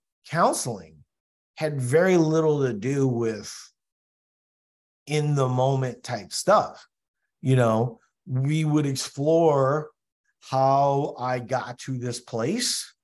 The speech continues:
What was the history of how I got to this place?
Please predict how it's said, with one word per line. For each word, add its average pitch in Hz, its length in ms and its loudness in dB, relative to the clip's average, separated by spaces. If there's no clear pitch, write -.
What 143 400 -2
was 139 320 -2
the 120 80 -12
history 147 760 -4
of 131 340 4
how 123 300 -4
I 123 100 -2
got 117 340 -8
to 127 160 -6
this 120 240 -6
place? 143 640 -4